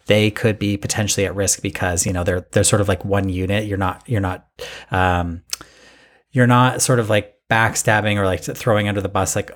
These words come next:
a specific group from, or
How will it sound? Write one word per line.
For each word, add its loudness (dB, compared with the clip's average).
a -4
specific -2
group -6
from, -4
or 2